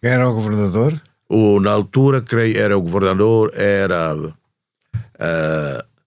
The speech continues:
Speaker 2: ainda, primeiro, quando eu cheguei, eh, ainda era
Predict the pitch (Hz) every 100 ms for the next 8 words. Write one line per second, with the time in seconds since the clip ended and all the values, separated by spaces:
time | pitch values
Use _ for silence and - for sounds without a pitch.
0 | _ _ _ _ _ _ - 98 104 120
1 | 127 123 107 - 107 117 139 139 123 87
2 | 101 95 92 92 - 92 90 117 117 -
3 | 98 95 90 85 80 80 78 - - _
4 | _ - 104 104 95 101 110 110 110 104